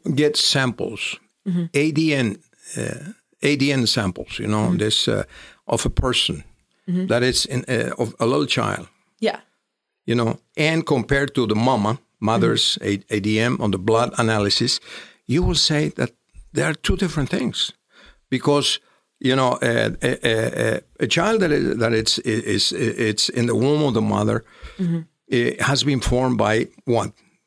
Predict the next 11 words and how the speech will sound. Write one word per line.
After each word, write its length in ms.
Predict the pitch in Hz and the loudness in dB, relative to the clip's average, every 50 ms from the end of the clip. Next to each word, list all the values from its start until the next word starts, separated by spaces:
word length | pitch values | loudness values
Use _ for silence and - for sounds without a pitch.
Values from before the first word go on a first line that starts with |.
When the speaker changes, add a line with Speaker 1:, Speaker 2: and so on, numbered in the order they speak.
| _ _ _ | _ _ _
Speaker 1:
twenty-three 540 | - - 143 160 170 160 - - 151 160 151 | 0 2 2 2 2 2 2 2 0 0 0
chromosomes 720 | - - 156 147 143 139 - - 151 143 143 143 - - | 0 0 2 2 2 2 2 2 2 2 0 0 0 -2
of 160 | - 113 113 | 0 0 0
the 80 | 113 | -2
father 480 | 110 - 135 123 117 113 131 160 180 - - _ _ 175 | 0 0 0 0 2 2 2 0 0 -4 -8 _ _ -8
Speaker 2:
Mm-hmm. 280 | 175 170 160 165 160 156 | -6 -4 -4 -6 -2 0
Speaker 1:
and 220 | 123 120 113 110 | 0 0 0 0
twenty-three 580 | - - 135 123 123 117 104 - - 117 113 113 - - | 0 0 0 2 2 0 0 0 0 0 0 0 0 0
of 140 | 113 120 127 | -2 -2 0
the 80 | 143 | -2
mother. 420 | 147 190 208 226 202 - - - | -2 -2 -2 -2 -4 -6 -8 -12